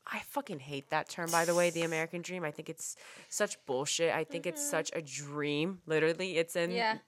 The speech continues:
Speaker 1: it's in the word itself. It's a dream.
Speaker 2: The
Speaker 1: It's not
Speaker 2: only
Speaker 1: real.
Speaker 2: time you can believe
Speaker 1: Yeah.
Speaker 2: it is when you're sleeping. Damn
Speaker 1: Yeah.
Speaker 2: near.
Speaker 1: And,
Speaker 2: Like,
Speaker 1: like, just
Speaker 2: yes. <laughs>
Speaker 1: going off of my own experience, like, I have to fight hard to do what I wanna do, which is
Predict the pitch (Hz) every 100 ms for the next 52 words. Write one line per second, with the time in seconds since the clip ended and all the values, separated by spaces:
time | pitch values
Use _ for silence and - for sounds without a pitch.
0 | _ - 190 220 226 214 214 226 226 -
1 | 185 202 214 202 170 180 165 170 214 208
2 | 220 220 214 175 160 170 196 247 214 208
3 | 214 233 208 196 320 330 208 196 185 196
4 | 190 185 185 113 - 104 233 277 226 165
5 | 139 131 180 233 240 214 - - - -
6 | - 262 - - - - - - - -
7 | - 233 220 226 240 233 226 196 185 147
8 | 170 190 180 - - - 156 160 185 220
9 | 226 - 170 165 - - _ _ _ _
10 | - 208 233 254 269 233 185 - 180 185
11 | - - 160 165 170 156 143 - _ -
12 | 175 143 160 156 151 151 143 147 143 135
13 | 135 143 135 135 147 165 156 -